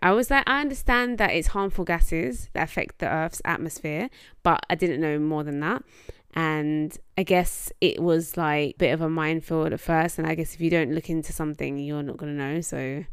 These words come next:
yeah, that's on that. But I'm gonna leave links to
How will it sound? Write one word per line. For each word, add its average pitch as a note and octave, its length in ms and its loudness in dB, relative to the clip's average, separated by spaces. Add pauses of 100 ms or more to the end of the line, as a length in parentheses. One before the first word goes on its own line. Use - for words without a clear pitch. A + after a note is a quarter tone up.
(120)
yeah, D3+ 360 -4 (300)
that's D#3 360 -2
on E3 160 2
that. E3+ 300 0 (100)
But F3 260 4 (100)
I'm F#3+ 200 4
gonna G#3 160 4
leave A3+ 260 0
links G3 320 2 (120)
to F3 440 4